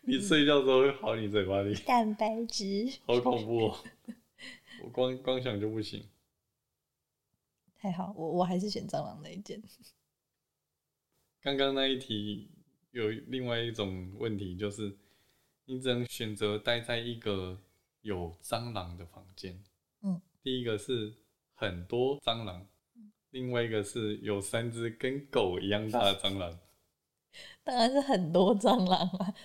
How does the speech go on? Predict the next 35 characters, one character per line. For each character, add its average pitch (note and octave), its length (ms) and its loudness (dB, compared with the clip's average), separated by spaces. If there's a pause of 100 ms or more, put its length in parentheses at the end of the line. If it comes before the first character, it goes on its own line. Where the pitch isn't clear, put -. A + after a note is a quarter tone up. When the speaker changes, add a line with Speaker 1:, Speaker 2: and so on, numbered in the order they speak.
Speaker 2:
很 G#3 160 0
多 A#3 100 6
蟑 B3 140 4
螂 A3+ 100 8
我 F#3 60 8
还 F3 140 6
打 F3+ 180 4
得 F3 120 4
过 G3 200 4
他 F#3 160 4
们， F3+ 240 -4
跟 E4+ 160 2
狗 G3 160 6
一 - 20 6
样 B3+ 220 2
大， C4 220 4 (240)
不 B3 80 2
要 A#3+ 40 2
开 A#3 140 2
玩 G3+ 180 6
笑 F#3+ 240 4
好 E3 120 4
不 E3+ 180 6
好？ - 80 2 (840)
Speaker 1:
太 C#3+ 180 6
恐 G#2+ 260 0
怖 A#2+ 180 4
了 G#2 180 2
吧？ A2 120 2
Speaker 2:
跟 F4+ 160 2
狗 C#4 120 4
一 G#3+ 40 4
样 B3 180 2
大， C4+ 120 0
那， C#4+ 340 -4